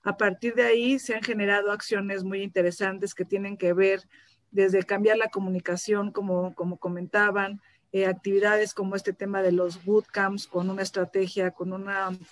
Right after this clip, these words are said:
ac-, con acciones afirmativas, por ejemplo, eh, redes de mujeres en estas, eh, carreras de stem,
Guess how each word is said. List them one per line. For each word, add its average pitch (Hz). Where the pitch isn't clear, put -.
ac-, -
con 180
acciones 196
afirmativas, 185
por -
ejemplo, 202
eh, 196
redes 220
de 202
mujeres 202
en 190
estas, 196
eh, 185
carreras 180
de 170
stem, 208